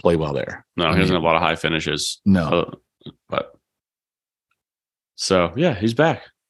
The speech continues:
Speaker 2: The big cat is back. Um, you wanna, you wanna talk live names and logos? Did you see that promo video they put out?
Speaker 1: You know,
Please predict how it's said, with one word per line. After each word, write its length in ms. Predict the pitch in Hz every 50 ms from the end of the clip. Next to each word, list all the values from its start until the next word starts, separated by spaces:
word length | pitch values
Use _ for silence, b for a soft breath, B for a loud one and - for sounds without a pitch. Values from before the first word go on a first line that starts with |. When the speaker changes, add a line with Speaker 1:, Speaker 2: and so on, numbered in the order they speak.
| _ _ -
Speaker 2:
The 80 | -
big 180 | 98 110 123 123
cat 300 | - - 120 117 - -
is 240 | 104 113 120 120 113
back. 540 | 107 _ - 101 104 95 80 - - - - _ _ _ _ _ _ _ _ _ _ _ _ _ _ _ _ _ _ _ _ _ _ -
Um, 580 | 101 101 98 98 95 95 95 92 95 92 - _ _ _ _ - - - - _ _ _ _ _ _ _ _ _ - - _ - - _ -
you 140 | 110 113 120
wanna, 220 | 127 131 123 - - -
you 80 | 113
wanna 120 | 120 123 117 120
talk 280 | - 127 120 120 -
live 420 | - 110 110 113 120 127 127 127 - _ _ _ _ _ _ _ _ _ _ _ _ _ _ _ _ _ _ _ - - _ _ _
names 380 | - 98 107 107 110 120 120 107
and 100 | 113 110
logos? 460 | 101 104 110 113 117 131 139 143 135
Did 140 | - 113 104
you 80 | 110 117
see 180 | - - 139
that 400 | 123 135 127 - - - - _
promo 360 | - 131 120 120 123 127 123
video 280 | 120 131 127 135 135 131
they 120 | 123 131
put 180 | 131 - 143 131
out? 200 | 139 139 139 -
Speaker 1:
You 100 | 233 233
know, 300 | 226 226 220 196 - -